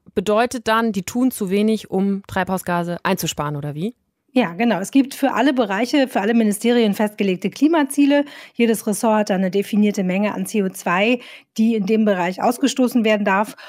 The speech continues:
Speaker 2: Und Bau und Verkehr haben diese Grenzwerte letztes Jahr nicht eingehalten, mal wieder. Und deshalb waren sie jetzt sogar gesetzlich verpflichtet, ein Sofortprogramm vorzustellen.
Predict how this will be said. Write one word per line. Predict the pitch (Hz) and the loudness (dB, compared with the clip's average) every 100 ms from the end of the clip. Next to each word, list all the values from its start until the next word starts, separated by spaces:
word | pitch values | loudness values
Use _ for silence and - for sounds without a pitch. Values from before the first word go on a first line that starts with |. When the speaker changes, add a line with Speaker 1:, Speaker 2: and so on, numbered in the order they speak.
| - - | -20 -8
Speaker 2:
Und | 240 214 - | 0 0 0
Bau | 180 | 0
und | 240 240 | 0 2
Verkehr | 208 185 233 202 | -2 0 0 0
haben | 196 | 0
diese | 208 202 | 0 -2
Grenzwerte | 202 190 202 208 196 196 202 190 | -4 -2 -2 0 0 0 0 0
letztes | 185 180 202 - | -2 -4 -8 -4
Jahr | 190 170 170 | -2 -2 -2
nicht | 214 285 - | 2 2 2
eingehalten, | 214 262 269 262 262 269 285 | 0 2 2 2 0 2 2
mal | 262 240 | 2 0
wieder. | 240 233 247 247 - - _ | 0 2 0 -2 -16 -20 _
Und | 208 | 0
deshalb | 202 208 208 | 2 0 0
waren | 190 180 | 0 0
sie | 180 | -2
jetzt | 180 | -4
sogar | - 185 | -2 -2
gesetzlich | 185 185 208 - 247 - | 0 0 0 0 -4 -2
verpflichtet, | 202 185 - 294 294 - 262 - | -4 -6 0 0 0 0 -2 0
ein | - 208 208 | -2 0 0
Sofortprogramm | 202 - 196 185 - 185 175 | -2 -2 -2 -2 -6 -6 -6
vorzustellen. | - 170 156 98 - 214 - | -6 -10 -10 -14 -12 -12 -12